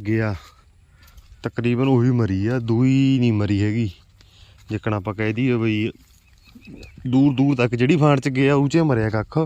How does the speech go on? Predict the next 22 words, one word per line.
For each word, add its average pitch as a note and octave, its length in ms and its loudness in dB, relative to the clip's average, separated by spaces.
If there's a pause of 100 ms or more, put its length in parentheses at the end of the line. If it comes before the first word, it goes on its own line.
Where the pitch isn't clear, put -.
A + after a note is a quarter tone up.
(720)
ਸੌਰੀ, A#2+ 360 2
ਆਹ A2 380 0 (800)
ਬੇਲ C3 340 0 (300)
ਦੂਏ A#2 260 2
'ਚ A#2 60 0
ਨਹੀਂ A#2+ 120 2
ਮਰੀ F#2+ 280 -2
ਹੈ। E2 140 -10 (1160)
ਤੁਹਾਨੂੰ A2+ 220 -10
ਦਿਖਾਉਣਾ G2+ 360 -6
ਕੋਲ G#2+ 240 -8
ਜਾ G#2+ 120 -8
ਕੇ, A2+ 120 -8
ਆਹ A2 120 -6
ਦੇਖੋ G2 220 -10
ਜਿੱਥੇ A2 220 -6
ਜਿੱਥੇ A2+ 220 -8
ਤਾਂ B2 140 -6 (160)
ਕੋਲ A2+ 200 -8
'ਤੇ A2+ 100 -6
ਦਿਖਾਉਣਾ F#2 300 -4
ਏ। G2 80 -6